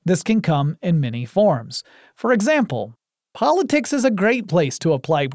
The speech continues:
critical thinking. Politics deals with some incredibly important aspects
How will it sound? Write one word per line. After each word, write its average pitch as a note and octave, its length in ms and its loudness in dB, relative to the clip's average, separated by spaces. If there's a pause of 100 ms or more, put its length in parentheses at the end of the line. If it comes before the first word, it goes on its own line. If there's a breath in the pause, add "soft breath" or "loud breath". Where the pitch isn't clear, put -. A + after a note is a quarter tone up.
critical C3+ 340 -2
thinking. B2+ 520 -8 (400 soft breath)
Politics C4 580 2
deals F3+ 540 2 (320 soft breath)
with F3 140 2
some F#3+ 200 4
incredibly G#3+ 800 2
important F3 460 0
aspects D3 680 -4